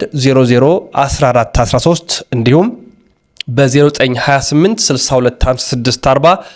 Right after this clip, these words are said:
ካልሆነ ደግሞ በአካል በመገኘት ቢሮአችን ድረስ መታችሁ መነጋገር የምንችል ይሆናል። አስቸኳይ ቀጠሮ ያዙና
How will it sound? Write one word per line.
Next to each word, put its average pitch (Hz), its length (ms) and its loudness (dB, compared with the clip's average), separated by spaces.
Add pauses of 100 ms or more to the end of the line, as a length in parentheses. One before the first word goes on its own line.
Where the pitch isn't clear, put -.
(320)
ካልሆነ 175 400 4
ደግሞ 139 280 4 (360)
በአካል 156 500 0
በመገኘት 139 560 0 (340)
ቢሮአችን 156 680 0
ድረስ 131 260 2
መታችሁ 123 600 2 (200)
መነጋገር 131 560 4
የምንችል 180 440 2
ይሆናል። 113 320 4 (580)
አስቸኳይ 170 760 0
ቀጠሮ 143 320 0
ያዙና 123 340 2